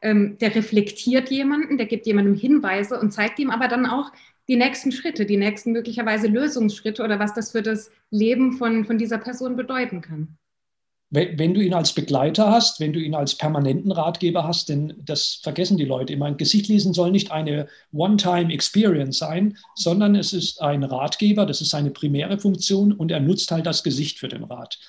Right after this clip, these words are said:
Speaker 2: Und in China wirst du halt öfter aufgesucht, eben nicht nur, „Wer bin ich, lies mich mal“, sondern „Ich habe die Situation, ich habe dieses Problem, was für einen Rat kannst du mir geben?“ Weil man weiß, der Mensch, der mir diesen Rat gibt, der gibt mir den Rat nicht, weil er irgendwo ein Buch gelesen hat zu diesen Themen, sondern er liest in meinem Buch, in meinem Gesicht.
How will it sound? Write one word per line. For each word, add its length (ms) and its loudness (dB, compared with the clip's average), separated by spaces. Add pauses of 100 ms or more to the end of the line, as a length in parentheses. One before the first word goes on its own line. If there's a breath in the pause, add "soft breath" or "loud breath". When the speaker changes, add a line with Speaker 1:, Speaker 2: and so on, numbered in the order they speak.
(520 loud breath)
Speaker 2:
Und 260 0
in 160 0
China 400 2
wirst 220 0
du 100 2
halt 140 0
öfter 300 -4
aufgesucht, 840 0
eben 220 0
nicht 240 0
nur, 360 2
„Wer 120 2
bin 180 2
ich, 220 2
lies 260 2
mich 160 4
mal“, 280 4
sondern 400 0 (240 loud breath)
„Ich 100 -12
habe 100 -8
die 120 -4
Situation, 600 2
ich 100 -2
habe 120 -8
dieses 320 -2
Problem, 540 0 (340 loud breath)
was 160 -2
für 80 -4
einen 160 -2
Rat 220 -4
kannst 280 -4
du 60 -2
mir 160 -2
geben?“ 420 -4 (220 loud breath)
Weil 200 0
man 200 -4
weiß, 320 0
der 120 -2
Mensch, 260 2
der 80 0
mir 140 -2
diesen 220 -4
Rat 280 -4
gibt, 200 -2
der 60 -4
gibt 240 -2
mir 80 -4
den 140 -2
Rat 280 -2
nicht, 240 -4
weil 140 0
er 140 -4
irgendwo 340 0
ein 100 0
Buch 220 0
gelesen 420 -2
hat 140 -4
zu 120 -8
diesen 220 -2
Themen, 360 0
sondern 420 -4
er 80 -6
liest 260 0
in 80 0
meinem 340 4
Buch, 220 -4
in 120 -4
meinem 340 0
Gesicht. 540 0